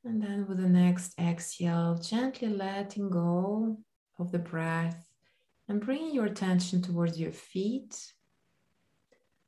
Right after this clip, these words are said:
becoming aware of the feet connected to the ground.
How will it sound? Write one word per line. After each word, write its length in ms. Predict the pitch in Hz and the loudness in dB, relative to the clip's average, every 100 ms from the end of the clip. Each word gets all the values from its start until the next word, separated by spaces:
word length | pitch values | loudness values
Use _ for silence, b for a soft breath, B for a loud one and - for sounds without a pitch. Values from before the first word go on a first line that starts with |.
| _ | _
becoming 460 | - - 311 320 262 | -18 -10 -8 -2 2
aware 380 | 220 190 180 180 | 2 4 6 6
of 160 | 175 | 4
the 100 | 170 | 2
feet 640 | 165 - 185 190 190 180 - - - _ _ _ _ _ _ _ _ _ _ _ _ _ _ _ _ _ _ | -4 -6 -4 -2 -4 -8 -14 -20 -20 _ _ _ _ _ _ _ _ _ _ _ _ _ _ _ _ _ _
connected 640 | - 170 165 170 - 170 - | 0 2 4 2 0 -6 -4
to 80 | 170 | -4
the 180 | 165 | -4
ground. 840 | 170 - 160 165 175 175 175 170 | -4 -6 -2 2 4 4 4 0